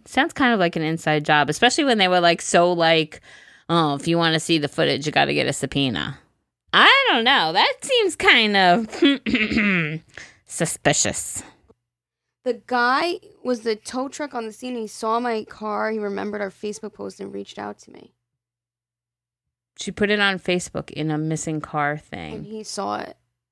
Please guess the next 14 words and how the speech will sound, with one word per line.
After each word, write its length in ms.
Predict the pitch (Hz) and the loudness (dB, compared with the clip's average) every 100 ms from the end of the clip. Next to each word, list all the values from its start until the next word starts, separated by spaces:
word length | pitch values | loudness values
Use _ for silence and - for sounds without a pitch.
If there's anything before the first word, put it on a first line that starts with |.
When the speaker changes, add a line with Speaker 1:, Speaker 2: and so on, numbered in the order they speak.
| _ _ | _ _
Speaker 1:
When 160 | - 156 | -6 -4
he 480 | 143 160 156 147 139 | -2 -4 -2 -2 -6
went 320 | 135 156 143 | -6 -4 -4
to 100 | - | -8
pick 240 | 147 151 143 | -8 -8 -4
it 120 | 147 | -2
up 240 | 143 139 _ _ | -2 -4 _ _
Speaker 2:
Oh 300 | 254 349 427 | -20 -14 -8
Speaker 1:
as 120 | 269 | -6
a 20 | |
Speaker 2:
my 60 | 151 | -6
Speaker 1:
totaled 600 | 143 - 139 139 139 254 | -6 -2 0 0 -2 -2
vehicle. 240 | 139 139 | -2 -2
Speaker 2:
God. 420 | - 139 208 208 | -2 -2 -4 -8